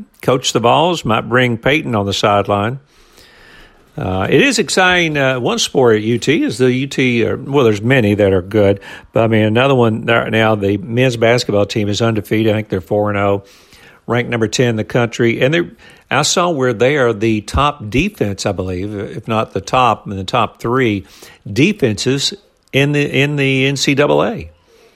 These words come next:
So Rick Barnes really knows how to coach 'em up, in my opinion. Um, uh, he's got another game, uh, this Friday and, uh,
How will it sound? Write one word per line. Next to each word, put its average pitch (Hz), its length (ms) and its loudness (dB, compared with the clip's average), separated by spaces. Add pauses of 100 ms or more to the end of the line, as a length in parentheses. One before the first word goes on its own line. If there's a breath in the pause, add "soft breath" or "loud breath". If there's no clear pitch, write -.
(360 soft breath)
So - 140 -2
Rick 185 180 2
Barnes 156 300 2
really 147 220 4
knows 139 220 2
how 131 120 2
to 107 60 -4
coach 135 320 -2
'em 113 100 0
up, 127 180 0
in 107 100 2
my 104 160 0
opinion. 127 580 -2 (540 soft breath)
Um, 104 600 -2 (460)
uh, 98 220 -2
he's 110 460 -6
got 113 280 2
another 110 300 0
game, 107 540 0
uh, 95 420 -4
this 147 540 -4
Friday 131 1080 0
and, 104 480 -4
uh, 101 200 -4